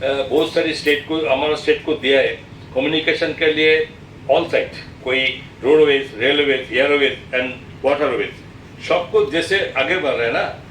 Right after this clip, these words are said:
तो उसके डबल लेन होने से कम से कम अभी हमको इलेवन ट्रेन उधर, ए, त्रिपुरा से लेके हम लोग बहुत सारे स्टेट के साथ जुड़े हुए हैं,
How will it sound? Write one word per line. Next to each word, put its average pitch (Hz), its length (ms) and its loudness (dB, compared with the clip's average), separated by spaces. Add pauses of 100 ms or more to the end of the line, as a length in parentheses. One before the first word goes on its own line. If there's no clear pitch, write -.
(140)
तो 156 80 -4
उसके 175 200 -2
डबल 156 380 0
लेन 202 120 0
होने 170 140 -2
से 185 200 -4
कम 170 180 -4
से 175 140 -4
कम 175 80 0
अभी 165 480 2 (360)
हमको 156 260 -2 (440)
इलेवन 165 520 -2
ट्रेन 147 240 0 (380)
उधर, 143 120 -2
ए, 139 360 -2
त्रिपुरा 151 360 0
से 156 160 -2
लेके 139 280 -2
हम 139 160 2
लोग 151 140 -4
बहुत 135 220 -6
सारे 143 140 -4
स्टेट 139 320 -8
के 143 60 -14
साथ 143 160 -4
जुड़े 113 220 -4
हुए 104 100 0
हैं, 87 140 -10